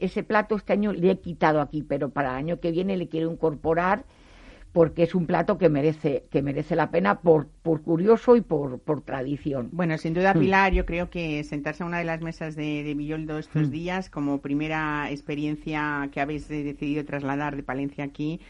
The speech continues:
Speaker 2: pues es una experiencia para, para recordar, desde luego. Bueno, decir también que en esta,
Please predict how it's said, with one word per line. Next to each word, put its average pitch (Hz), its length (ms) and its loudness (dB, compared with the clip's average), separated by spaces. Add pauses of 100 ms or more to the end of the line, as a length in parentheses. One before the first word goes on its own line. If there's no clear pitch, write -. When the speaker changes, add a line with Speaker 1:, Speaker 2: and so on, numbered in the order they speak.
(200)
Speaker 2:
pues 131 140 -8
es 131 100 -10
una 143 140 -2
experiencia 143 640 -4
para, 107 500 -10
para 117 220 -8
recordar, 120 540 -12
desde 123 180 -10
luego. 123 240 -10 (340)
Bueno, 214 200 0
decir 202 260 -2
también 254 280 0
que 233 120 -2
en 190 100 -2
esta, 220 720 -2